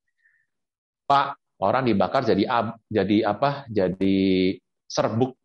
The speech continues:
abu. Bapak Ibu jangan salah. Dibakar itu endingnya tulang.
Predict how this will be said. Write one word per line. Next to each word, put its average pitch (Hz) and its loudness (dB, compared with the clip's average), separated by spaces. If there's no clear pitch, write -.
abu. 113 -2
Bapak 196 2
Ibu 214 4
jangan 127 0
salah. 104 -4
Dibakar 180 2
itu 196 0
endingnya 160 -2
tulang. 135 0